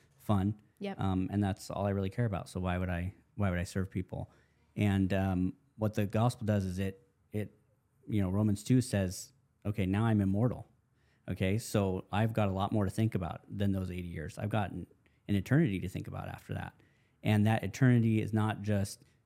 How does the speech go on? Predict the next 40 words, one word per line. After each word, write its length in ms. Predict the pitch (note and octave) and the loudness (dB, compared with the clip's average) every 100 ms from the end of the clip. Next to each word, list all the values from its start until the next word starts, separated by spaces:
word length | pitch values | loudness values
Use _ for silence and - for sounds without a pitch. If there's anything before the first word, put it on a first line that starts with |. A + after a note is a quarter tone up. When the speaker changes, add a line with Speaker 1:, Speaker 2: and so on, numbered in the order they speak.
| _ - | _ -2
Speaker 1:
uh, 340 | F#2+ F2+ F2 - | 0 0 -2 -6
longer, 600 | - G2+ A2+ C#3+ A2 F#2+ - | -4 2 6 8 8 4 2
a 60 | |
lot 240 | G#2 G#2 F#2+ | 0 0 0
longer 340 | G#2 A#2+ G#2+ | 2 4 4
than 200 | G2 F#2+ | 2 0
my 120 | F#2 | -2
life 280 | F#2 F2+ - | -2 -6 -4
on 80 | F#2+ | -2
this 320 | F#2 - - _ _ _ | -2 -6 -12 _ _ _
earth. 240 | G2 G2 - | -4 -4 -4
It's 200 | G2+ - | -8 -6
a 20 | |
lot 220 | G2 G2 G2 | -6 -2 0
different. 340 | C#3+ - - - | 0 -2 -8 -4
It's, 340 | F#2+ - - _ | -4 -6 -16 _
there's 200 | G2 F#2 | -4 -2
no 140 | G#2 G#2+ | 0 0
more 220 | G#2+ G#2 | 2 0
death 360 | F#2+ G#2 G2+ - | -2 -2 -2 -4
or 60 | G2+ | -6
crying 500 | G#2 G2 F#2+ G2 - _ - _ - | -2 0 0 -2 -4 _ -20 _ -6
or 100 | F#2+ | -2
pain, 360 | A2 G#2 G#2 | 2 4 4
and 120 | F#2 E2 | 0 -2
God's 300 | G2 A2 A2 | -2 -2 0
gonna 140 | G#2+ | 0
be 100 | G#2 | 2
my 160 | G#2 G2 | 2 0
God, 460 | G2+ G2 G2 G2 - | -2 -2 -4 -6 -10
and 360 | G2+ F2+ E2+ F2 - _ _ - | -10 -8 -8 -10 -14 _ _ -6
at 120 | F#2+ | -2
his 160 | A2+ G#2 | -2 0
right 160 | G#2 | 0
hand 160 | G#2+ G2+ | 0 0
are 60 | |
pleasures 340 | F#2+ G#2 G2 F#2 | 0 0 -2 -2
forevermore. 540 | F#2+ F2+ F#2 G#2+ G#2 | -4 -2 -2 0 -2
So 160 | - G2+ | -2 0
now 400 | G#2 A#2+ A2 | 2 2 2